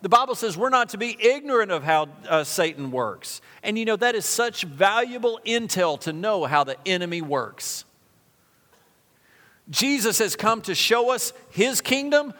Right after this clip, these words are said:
but he's also come to show us how the enemy works. There is no secret. He's gonna come at you this way. This is the way you deal with it. If you will allow those two inf-, bits of information to work and you walk it out,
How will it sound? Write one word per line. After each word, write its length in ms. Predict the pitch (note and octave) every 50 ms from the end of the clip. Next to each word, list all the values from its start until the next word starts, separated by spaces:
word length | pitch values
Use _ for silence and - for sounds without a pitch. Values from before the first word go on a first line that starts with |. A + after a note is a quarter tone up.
| - -
but 120 | F#3+ F#3+
he's 120 | F#3+ C#3+
also 300 | A3+ B3 B3+ A#3 - A#3
come 300 | G#3 - - G#3+ A3+ A3
to 80 | G3 F#3
show 320 | - - G#3+ A#3 A#3 A#3
us 100 | A3+ -
how 140 | - G#3 G#3
the 100 | G3+ G#3
enemy 300 | G3+ F#3+ E3+ D#3 D3 C#3+
works. 480 | C3+ B2+ B2+ A#2+ A2 G#2+ - - - - _ _ _ _ _ _ _ -
There 140 | G#3 A3+ G#3+
is 120 | D#3+ A#2+
no 140 | F3 G3+ F#3+
secret. 440 | - - A3+ G#3 - D#3+ D3 G#2 - - - _ _ _ _ _ _ _ _ _ _ _ _ _ _ _ _ _ _ -
He's 80 | G3+ D#3+
gonna 160 | E3 G3 E3
come 180 | - F3+ F#3+ G#3+
at 160 | A#3 - -
you 60 | B3
this 220 | G#3+ G#3 - -
way. 220 | F#3+ F3+ F3 E3+ - - - -
This 180 | - D#3+ D3 -
is 60 | E3
the 80 | C#3+ F3+
way 100 | F3+ F#3
you 140 | F#3 F#3 F3
deal 180 | F#3 G3 G3
with 180 | E3+ C#3+ B2+ A#2
it. 120 | A2 A2 - - -
If 200 | - D#3 C#3 -
you 160 | C#3+ D#3+ G3 A#3
will 300 | C4 C4+ B3+ B3 A#3+ A#3
allow 320 | A3+ A3 A3+ A3+ A3+ G#3+
those 340 | F3 F#3 G#3+ A#3+ C4+ - -
two 280 | - - B3+ C4+ B3
inf-, 240 | A#3+ B3 A#3+ G3+ - A#3+ G#3+ F#3+ G3 G3+ F#3+ F#3+
bits 200 | A#3 A#3 A3+ -
of 120 | G#3+ G#3
information 640 | A#3 A3 - A3 G#3+ A3 A3 G#3 - - E3 C#3 B2+ - - - _ -
to 120 | - F3
work 440 | D3+ D#3 F#3+ A#3+ A#3 G3+ F3+ - -
and 140 | - D#3+ E3
you 100 | E3+ F3
walk 260 | F3+ A3 A3 G#3+ A3
it 120 | A3 G#3+ G#3+
out, 240 | G#3 F#3+ E3+ D3+